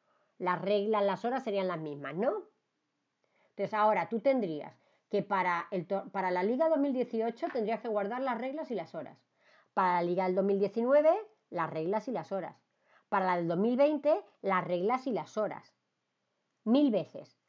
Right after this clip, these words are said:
O sea, todo lo que guardaras, si en lugar de ser el torneo es la asignatura, ¿vale? Tienes que guardar que base de datos del dos mil diecinueve tiene tres créditos.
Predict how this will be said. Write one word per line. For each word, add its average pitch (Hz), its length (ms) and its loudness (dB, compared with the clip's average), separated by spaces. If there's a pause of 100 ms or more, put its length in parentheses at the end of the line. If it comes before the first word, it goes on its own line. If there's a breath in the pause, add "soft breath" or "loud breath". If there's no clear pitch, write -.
O - 20 -20
sea, 294 260 -2 (540)
todo 330 300 8
lo 330 100 6
que 302 80 0
guardaras, 269 540 4 (220 soft breath)
si - 180 2
en 190 60 6
lugar 190 260 2
de 277 80 -2
ser 320 140 0
el 302 60 -4
torneo 294 320 2
es 262 60 0
la 269 100 0
asignatura, 262 720 0 (520 soft breath)
¿vale? 214 340 4
Tienes 262 300 0
que 277 80 -2
guardar 202 380 0
que 180 100 -6
base 202 260 -4
de 285 80 0
datos 175 420 -6
del 175 140 -6
dos 160 120 -6
mil 208 120 -2
diecinueve 285 540 -2
tiene 233 200 -4
tres 202 200 -8
créditos. 151 480 -12